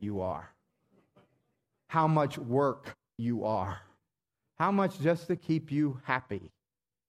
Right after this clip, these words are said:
and not make you mad and not step on eggshells around you. Usually, it's amazing how unaware we are of how much work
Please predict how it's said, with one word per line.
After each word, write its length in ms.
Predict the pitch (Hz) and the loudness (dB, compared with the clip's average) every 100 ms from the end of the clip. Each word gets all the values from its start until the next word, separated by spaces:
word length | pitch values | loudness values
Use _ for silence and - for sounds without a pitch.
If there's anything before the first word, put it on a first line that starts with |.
| _ _ _ _ _ | _ _ _ _ _
and 160 | 120 120 | -4 0
not 240 | 131 135 | 0 -2
make 260 | 127 127 123 | 0 -2 0
you 80 | 120 | -2
mad 520 | 117 101 80 50 - 123 - _ _ | 0 -2 -4 -8 -12 -16 -20 _ _
and 140 | - 113 | -6 -4
not 220 | 120 123 | -2 -4
step 280 | - 127 127 | -4 -4 -2
on 140 | 117 | -4
eggshells 540 | 110 110 - 101 92 - | -2 -4 -6 -10 -8 -10
around 380 | 90 - - - - | -14 -14 -16 -18 -20
you. 100 | 101 _ - | -20 _ -6
Usually, 560 | 131 160 143 139 131 - _ _ _ | -2 -2 0 0 0 -4 _ _ _
it's 180 | 135 135 | -2 0
amazing 840 | 147 160 196 208 185 110 101 104 110 | -2 0 2 4 2 0 -2 -4 -2
how 440 | 127 127 120 117 _ - | 0 2 2 -2 _ -4
unaware 960 | 156 190 196 160 151 147 110 - 101 123 _ _ _ | 0 2 2 2 2 2 2 0 -4 -10 _ _ _
we 180 | 117 135 | -2 0
are 640 | - 131 139 107 92 90 104 | 2 2 2 2 2 -2 -2
of 160 | 113 - | -4 -2
how 160 | 127 | -2
much 260 | 131 123 120 | 0 -2 -2
work 260 | 113 117 | 0 0